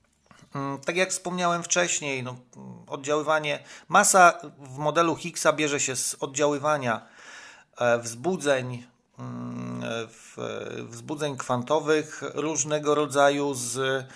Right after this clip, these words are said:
polem Higgsa. Tylko dwa wzbudzenia, e, nie oddziaływują z polem Higgsa, mianowicie wzbudzenia elektromagnetyczne, odpowiedzialne za powstawanie fotonów,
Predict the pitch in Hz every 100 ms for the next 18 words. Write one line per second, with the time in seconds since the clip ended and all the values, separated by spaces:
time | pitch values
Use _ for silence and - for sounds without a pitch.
0 | - - _ 156 156 156 - 156 - 131
1 | 175 180 160 151 185 202 185 151 170 147
2 | 175 170 165 160 151 143 143 143 139 143
3 | 147 160 160 160 131 151 147 139 147 117
4 | - 120 117 107 107 - 113 120 127 123
5 | 135 120 135 156 147 135 131 - 127 127
6 | 117 120 113 - 135 180 190 - _ _
7 | - - - - - - - 131 - 123
8 | 127 127 120 117 110 117 113 113 - 113
9 | - 110 110 104 - 117 135 175 208 202